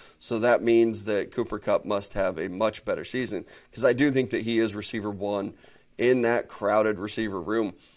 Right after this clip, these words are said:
And my breakout guy is gonna be Van Jefferson, who I, I, I expect the, the Rams to throw the ball a lot.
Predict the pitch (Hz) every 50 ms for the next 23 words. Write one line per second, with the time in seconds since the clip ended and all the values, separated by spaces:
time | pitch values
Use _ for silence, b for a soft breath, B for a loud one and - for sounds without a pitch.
0 | b b - 131 113 113 117 113 113 107 120 120 101 110 120 135 147 - - 135
1 | 101 95 - 98 92 98 98 104 107 - 113 107 107 107 117 113 - 113 107 117
2 | 117 98 113 117 117 - 113 - - - - - - 104 113 120 123 120 107 107
3 | 101 117 113 - - - 120 151 175 170 - _ - b b b b b b b
4 | b b - - 202 226 165 - - - 131 131 135 - - - 127 127 120 120
5 | 117 101 - - 120 110 113 113 - 110 - - 107 - - 107 104 101 101 95
6 | 101 98 87 85 85 87 85 82 - -